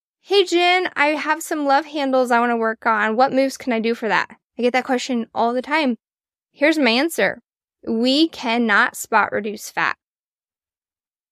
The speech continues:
We can work that area of that muscle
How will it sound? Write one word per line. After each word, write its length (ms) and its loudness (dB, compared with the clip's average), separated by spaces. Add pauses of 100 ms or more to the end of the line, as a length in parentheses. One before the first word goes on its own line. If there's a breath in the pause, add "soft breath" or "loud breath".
(140)
We 440 2 (320)
can 960 -2 (580)
work 340 2
that 420 2
area 400 -2
of 200 -2
that 180 0
muscle 920 -2